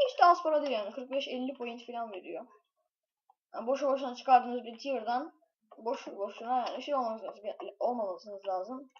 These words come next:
Bu da böyle güzel bir şeydir. Yani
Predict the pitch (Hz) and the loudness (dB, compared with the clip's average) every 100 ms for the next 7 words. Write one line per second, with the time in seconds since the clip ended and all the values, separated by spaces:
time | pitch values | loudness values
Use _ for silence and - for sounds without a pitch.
0 | _ _ _ _ _ _ _ _ - 254 | _ _ _ _ _ _ _ _ -4 4
1 | 269 269 294 269 254 220 214 214 208 233 | 6 4 2 0 0 -2 -2 -2 -2 -8
2 | 226 226 254 - - - - - _ - | -10 -10 -10 -10 -10 -10 -14 -20 _ -20
3 | - _ _ _ _ _ _ _ _ _ | -20 _ _ _ _ _ _ _ _ _
4 | _ _ _ _ - - - _ _ _ | _ _ _ _ -12 -12 -14 _ _ _
5 | _ _ _ - - _ _ _ _ _ | _ _ _ -20 -20 _ _ _ _ _
6 | _ _ - 254 | _ _ -6 -4